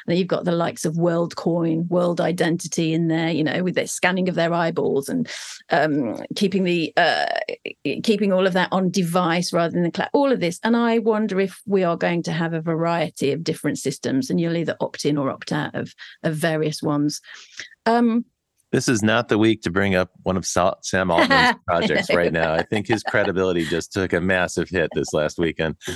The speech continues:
Speaker 1: Yeah, exactly. Who knows what will happen tomorrow? Um, and now what else? Um, obviously, there is the whole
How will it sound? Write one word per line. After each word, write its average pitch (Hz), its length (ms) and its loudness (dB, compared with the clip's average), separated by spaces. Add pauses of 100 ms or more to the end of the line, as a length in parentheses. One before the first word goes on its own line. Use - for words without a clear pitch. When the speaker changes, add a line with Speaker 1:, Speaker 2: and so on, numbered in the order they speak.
(680)
Speaker 1:
Yeah, 180 320 0
exactly. 180 760 -2
Who 208 160 2
knows 185 400 0
what 180 120 0
will 175 100 0
happen 180 240 -2
tomorrow? 185 420 -2 (400)
Um, 254 420 2 (300)
and 277 120 2
now 294 160 2
what 285 160 2
else? 208 500 0 (120)
Um, 262 440 2 (500)
obviously, 277 540 2
there 202 260 2
is 202 160 -2
the 196 320 0
whole 190 340 0